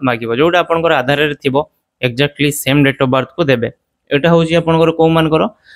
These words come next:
ଯୋଉମାନଙ୍କର, ଅ, ଡିଜିଲକର ପୂର୍ବରୁ ଆକାଉଣ୍ଟ ଥିଲା, ପାସୱାର୍ଡ ଭୁଲି ଯାଇଛନ୍ତି, ସେମାନଙ୍କ ପାଇଁ।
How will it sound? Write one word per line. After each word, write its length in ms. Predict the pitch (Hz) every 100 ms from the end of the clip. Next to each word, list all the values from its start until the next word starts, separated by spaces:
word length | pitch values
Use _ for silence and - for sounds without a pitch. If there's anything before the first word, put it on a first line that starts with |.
| _ -
ଯୋଉମାନଙ୍କର, 500 | 135 156 160 151 156
ଅ, 280 | 180 160 135 131 127 123 - _ _ _ _ -
ଡିଜିଲକର 480 | 147 165 170 170 175
ପୂର୍ବରୁ 360 | 160 151 165
ଆକାଉଣ୍ଟ 320 | 160 151 165 156
ଥିଲା, 240 | 156 156 170
ପାସୱାର୍ଡ 400 | 131 131 147 139
ଭୁଲି 180 | 123 120
ଯାଇଛନ୍ତି, 340 | 117 120 120
ସେମାନଙ୍କ 380 | - 151 143 117
ପାଇଁ। 160 | 113